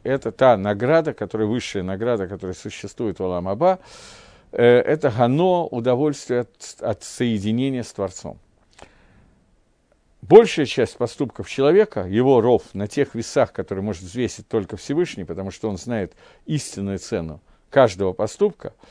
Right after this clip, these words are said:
и как она соответствует, э, с другими поступками, положительные и отрицательные, друг против друга.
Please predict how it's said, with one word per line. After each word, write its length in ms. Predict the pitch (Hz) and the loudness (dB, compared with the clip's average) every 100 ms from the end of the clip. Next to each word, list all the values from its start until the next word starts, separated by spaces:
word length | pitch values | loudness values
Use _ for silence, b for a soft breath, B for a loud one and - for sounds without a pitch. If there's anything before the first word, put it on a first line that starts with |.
| b b | b b
и 100 | - | -6
как 240 | - 156 | 0 0
она 120 | 139 120 | 0 -8
соответствует, 840 | - 107 135 147 - - 110 98 - | -2 -4 -2 -4 -4 -6 -6 -8 -10
э, 180 | 98 95 | -8 -8
с 260 | - - 104 | -10 -20 -14
другими 460 | 92 104 107 127 | -8 -6 -2 -2
поступками, 580 | 110 92 - 113 - 95 | -2 -6 -6 -10 -8 -10
положительные 520 | 90 95 98 117 107 | -6 -6 -6 -8 -8
и 40 | 90 | -8
отрицательные, 580 | 92 90 120 110 98 87 | -10 -6 -4 -4 -6 -8
друг 220 | 98 92 | -10 -8
против 320 | 95 - 87 | -10 -10 -14
друга. 300 | 76 64 | -16 -18